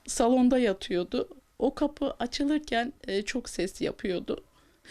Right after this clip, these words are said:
O kapıya geldim. Onu uyandırmaktan korktuğum için açmadım ve kapıdan üfürdüm ona dualarımı. "Keşke açsaydım." diyorum şimdi. "Keşke başında sıvazlasaydım.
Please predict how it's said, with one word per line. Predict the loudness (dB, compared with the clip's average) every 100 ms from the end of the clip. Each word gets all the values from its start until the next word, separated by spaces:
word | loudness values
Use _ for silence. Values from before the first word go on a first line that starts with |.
| -14 -12 -2
O | 0
kapıya | 2 0 2 2
geldim. | 4 2 2 0 -4 0
Onu | 2 4 4
uyandırmaktan | 4 6 4 4 4 2 0 -4 -4
korktuğum | -4 0 0 0 -2 -4 -2
için | -6 -4 -6 -6 _ _ -20 _ _ -2
açmadım | 0 0 0 -2 0 0 2
ve | 0 0
kapıdan | -2 -2 0 0 0
üfürdüm | -2 -4 -4 -4 -6
ona | -4 -4 -6 -10 _ _
dualarımı. | 0 2 2 0 -4 -8 -10 -14 _ _ _ -2 0 0 -6 -16 _ _ _ _ -4
"Keşke | -2 -2 -4 -2
açsaydım." | -4 -4 -2 0 -2 -4 -4
diyorum | -4 -4 -6 -8
şimdi. | -6 -6 -6 -8 -10 -12 -6
"Keşke | -2 0 0 -2
başında | 0 -4 -4 -4 -4
sıvazlasaydım. | 0 2 2 2 -2 -6 -4 -4 -4 -6 -10